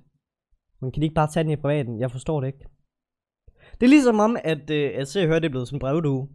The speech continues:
Så siger Lenny Pihl, "Åh, her er der bare en lille uff."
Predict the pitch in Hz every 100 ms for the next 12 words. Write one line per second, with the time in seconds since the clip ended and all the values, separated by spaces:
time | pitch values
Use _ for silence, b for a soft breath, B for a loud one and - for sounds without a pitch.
0 | - - 220 214 170 156 156 196 139 -
1 | - _ _ 453 381 311 349 269 302 285
2 | 233 240 240 226 - - 370 440 - -